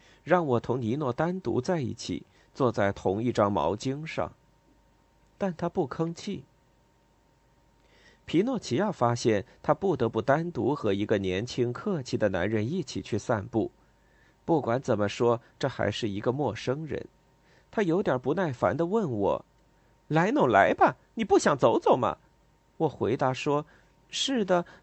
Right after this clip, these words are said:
但我想聊完这个，然后再去找你们。”他非常不高兴，和布鲁诺向冒着热气的地方走去。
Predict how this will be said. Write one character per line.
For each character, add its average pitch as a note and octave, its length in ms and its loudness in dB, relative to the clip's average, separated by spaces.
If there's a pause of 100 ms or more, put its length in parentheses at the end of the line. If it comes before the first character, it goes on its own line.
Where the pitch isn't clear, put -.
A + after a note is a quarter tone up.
但 G3 160 2
我 F#3+ 100 -2
想 G#3 220 -2
聊 C3+ 160 2
完 F3 240 2
这 A3 240 -4
个， C#3 260 0 (100)
然 F3 240 0
后 C#4 200 -4
再 A3 160 -2
去 F#3 120 -2
找 C3+ 280 0
你 F3 120 -2
们。” G#2+ 240 -2 (920)
他 A2+ 120 -2
非 E3 300 -2
常 G2+ 240 -2
不 A2+ 160 0
高 G2 220 0
兴， F#2+ 260 -2 (720)
和 F3+ 160 4
布 F#3+ 160 2
鲁 C3 140 0
诺 D3 280 0
向 C#3+ 220 0
冒 D#3 180 0
着 C3+ 120 -2
热 E3+ 200 -2
气 - 240 -6
的 C3+ 80 -2
地 G2+ 220 -2
方 G2 240 0
走 C2 260 0
去。 - 280 -10